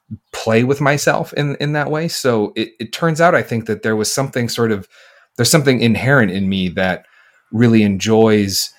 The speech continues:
the sensation of being in chastity. So when I saw the thing, I immediately understood what it was for, and I immediately understood what it was gonna feel like.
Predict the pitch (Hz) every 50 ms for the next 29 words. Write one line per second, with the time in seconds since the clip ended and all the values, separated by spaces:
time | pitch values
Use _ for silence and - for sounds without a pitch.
0 | _ _ _ _ _ _ 110 104 - - 104 101 95 - - 101 104 104 - 98
1 | 95 92 85 82 - 90 92 98 107 120 127 135 - - 127 123 123 - - 156
2 | 170 180 170 - _ _ _ _ _ _ _ _ _ _ _ _ _ _ _ _
3 | _ _ _ _ _ - - - 143 135 127 123 113 107 107 - _ _ 113 123
4 | 123 110 104 - - - 165 165 180 175 151 123 - - 120 113 113 110 110 113
5 | 110 - _ _ _ _ _ _ _ _ _ _ _ _ _ _ _ _ _ -
6 | 113 117 117 123 131 131 131 120 123 120 117 113 110 - - 113 107 107 104 98
7 | 104 104 - - 127 120 117 117 113 110 - - 113 110 107 104 104 110 120 135
8 | 147 160 175 185 180 139 123 110 110 107 101 98 95 - - 98 95 98 101 101
9 | 90 92 98 92 95 - - - 107 98 92 87 98 123 - - -